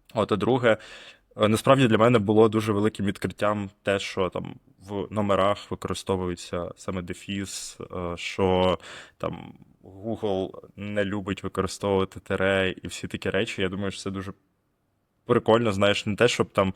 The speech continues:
це те, що прям дуже сильно, е, допоможе там мені або всім іншим бути там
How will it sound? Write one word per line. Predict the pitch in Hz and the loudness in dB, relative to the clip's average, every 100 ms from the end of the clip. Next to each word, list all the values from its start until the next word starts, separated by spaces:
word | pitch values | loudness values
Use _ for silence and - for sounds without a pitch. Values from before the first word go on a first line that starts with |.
| - - - | -8 -18 -14
це | - 107 95 | 0 2 2
те, | - 113 | 6 6
що | - 101 | 6 -2
прям | - 101 | -2 -2
дуже | 98 123 110 107 | 2 4 4 2
сильно, | - - 117 110 110 104 101 98 - - - - - | 0 0 2 4 4 6 6 6 2 -10 -18 -10 0
е, | 101 98 | 2 2
допоможе | 107 - 107 110 104 101 | 0 0 4 6 6 2
там | 98 98 95 | 2 2 0
мені | 104 110 110 110 113 | 0 2 2 4 4
або | 101 101 | 4 2
всім | - - 104 | 0 -2 -2
іншим | 107 - 98 | -2 -4 -4
бути | 95 107 - | -4 -8 -4
там | 92 92 | -4 -4